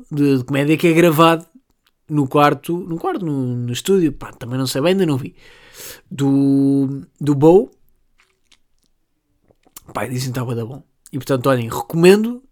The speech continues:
em princípio verei neste fim de semana, logo vejo. Se trago, depois para a semana, se trago feedback, se calhar não, porque também já passou uma semana. Eh, pá, mas fica esta recomendação, pá, vejam aí que tá, tá bacana, vão à confiança,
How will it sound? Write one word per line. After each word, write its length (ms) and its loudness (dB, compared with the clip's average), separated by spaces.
em 160 -2
princípio 520 4
verei 440 4
neste 240 0
fim 40 -4
de 80 -6
semana, 340 -4
logo 320 -4
vejo. 320 -10
Se 140 -10
trago, 1200 -8
depois 220 -4
para 140 0
a 20 -6
semana, 560 -4
se 100 -6
trago 220 -4
feedback, 460 -2
se 80 -8
calhar 280 0
não, 220 0
porque 140 -12
também 180 -4
já 100 -4
passou 300 -6
uma 160 -6
semana. 560 -4
Eh, 520 2
pá, 180 -2
mas 160 -2
fica 180 -2
esta 140 0
recomendação, 580 0
pá, 220 0
vejam 300 2
aí 100 4
que 80 -10
tá, 300 4
tá 140 0
bacana, 420 2
vão 260 2
à 80 4
confiança, 640 -2